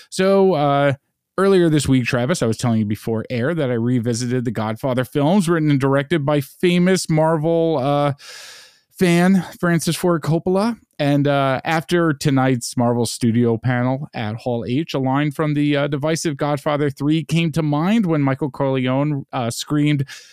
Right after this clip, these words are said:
"Just when I thought I was out, they pulled me back in." And Travis, <laughs> what the actual fuck? I, uh,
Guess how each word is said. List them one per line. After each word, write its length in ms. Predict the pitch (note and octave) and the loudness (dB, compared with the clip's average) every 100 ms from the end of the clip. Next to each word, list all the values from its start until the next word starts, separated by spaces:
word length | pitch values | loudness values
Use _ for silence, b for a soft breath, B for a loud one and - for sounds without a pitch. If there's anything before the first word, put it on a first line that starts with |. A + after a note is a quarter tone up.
| B B | B B
"Just 320 | D#3+ F3 - | -2 -2 0
when 200 | C#3+ D3+ | 0 2
I 100 | D3+ | 2
thought 300 | C#3 C3 C3 | 2 2 2
I 60 | B2+ | 2
was 200 | A#2+ A2 | 2 0
out, 400 | G#2 G2 - - _ _ _ _ _ | 0 -2 -6 -16 _ _ _ _ _
they 100 | C#3+ | 0
pulled 280 | C3+ B2 G2+ | 0 0 0
me 80 | G2+ | 0
back 320 | F#2+ F#2 - | -2 -4 -6
in." 240 | E2+ G#2+ - _ b b b _ - | -8 -10 -14 _ b b b _ -4
And 140 | D3 | 0
Travis, 580 | D3 C#3+ B2+ C3 - - - - | 2 2 2 2 0 -6 -10 -4
<laughs> 60 | B3+ | -2
what 400 | - E3 F#3 E3+ | 0 0 0 2
the 160 | E3 | 2
actual 400 | D3 D3 D3+ C#3 | 2 2 2 2
fuck? 360 | C3+ A#2 A#2 - | 0 0 0 -2
I, 280 | C#3+ C#3 C#3 | 0 2 4
uh, 240 | C3 | 2